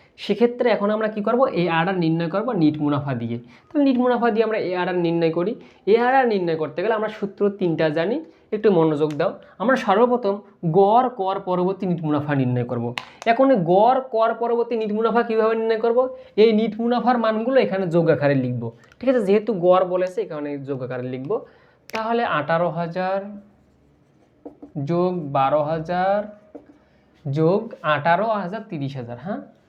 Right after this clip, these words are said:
আ, আঠারো হাজার, এ, এই যে আঠারো হাজার, হ্যাঁ?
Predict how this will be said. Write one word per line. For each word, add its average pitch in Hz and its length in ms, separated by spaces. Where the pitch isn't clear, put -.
আ, 139 260
আঠারো 156 440
হাজার, 156 400
এ, 147 500
এই 156 120
যে 151 80
আঠারো 143 380
হাজার, 147 440
হ্যাঁ? 214 300